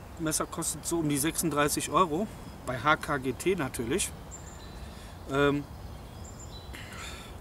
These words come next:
Kaufempfehlung, weiß ich nicht, ob ich hier aussprechen würde. Äh, den gleichen Job, den das Messer macht, macht auch das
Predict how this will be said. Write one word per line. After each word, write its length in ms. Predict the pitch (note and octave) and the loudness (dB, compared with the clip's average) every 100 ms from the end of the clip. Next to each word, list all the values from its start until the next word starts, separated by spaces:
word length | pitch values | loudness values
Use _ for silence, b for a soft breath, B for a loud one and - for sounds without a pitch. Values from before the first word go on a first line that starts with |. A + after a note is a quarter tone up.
| - | -8
Kaufempfehlung, 640 | - A#2+ D#3 - B2+ A2+ - | -6 0 -2 2 0 0 -4
weiß 160 | B2 | -4
ich 140 | C#3+ C3 | -2 -2
nicht, 120 | A#2+ | -2
ob 140 | A#2 | -2
ich 80 | - | -2
hier 120 | C3 | -4
aussprechen 440 | B2+ - F3 - C3+ | -6 -2 0 2 2
würde. 240 | B2+ B2 - B B B B B B - | 0 -2 -6 B B B B B B -4
Äh, 240 | C3 C3 B2+ B - - - - | 0 2 0 B -12 -14 -14 -8
den 100 | C3 | -4
gleichen 300 | C#3 D3 D#3 | 0 0 2
Job, 240 | D3 C#3+ | 0 0
den 140 | - C3+ | 0 0
das 180 | C#3 E3 | 2 2
Messer 240 | D#3+ D#3+ | 4 4
macht, 320 | D3+ D3 - | 2 0 0
macht 220 | D3 - | 0 2
auch 100 | B2+ | -2
das 280 | - B2+ - | -2 -2 -2